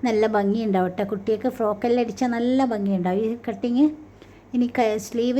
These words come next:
ഇതുപോലെ വെ-, ഇത് നാലായിട്ട് മടക്കുക. പക്ഷേ സ്ലീവിന് കിട്ടൂല, അതുകൊണ്ട് ഞാനിവിടെ ജോയിൻ്റ് ഇടാൻ പോവാണ്.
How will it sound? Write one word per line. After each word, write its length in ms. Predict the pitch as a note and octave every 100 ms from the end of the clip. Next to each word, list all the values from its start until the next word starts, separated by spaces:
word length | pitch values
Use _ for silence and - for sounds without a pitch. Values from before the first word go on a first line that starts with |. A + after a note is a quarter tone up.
| B3+
ഇതുപോലെ 300 | G3+ G3+ G#3+
വെ-, 180 | G#3 G3 - - - - - - - -
ഇത് 180 | G#3+ A3+ G#3 G#3 G3 - - A3
നാലായിട്ട് 460 | G3 G#3+ A3+ G#3 A3+
മടക്കുക. 420 | G3 F3 - - C#4 F#4+ - - - - - -
പക്ഷേ 260 | - B3 A3+ A3+ G3+
സ്ലീവിന് 600 | A#3 G#3+ A#3 A#3+ A#3+ A#3+ A#3 G3
കിട്ടൂല, 440 | - G3+ - C4 F#3+ G3
അതുകൊണ്ട് 240 | G#3 G#3+ A3
ഞാനിവിടെ 340 | A3 G#3+ G#3 G#3 F#3
ജോയിൻ്റ് 380 | G3+ A#3 C4 G3+
ഇടാൻ 200 | F3 F3 E3+
പോവാണ്. 420 | F#3 F#3 F#3+ G3+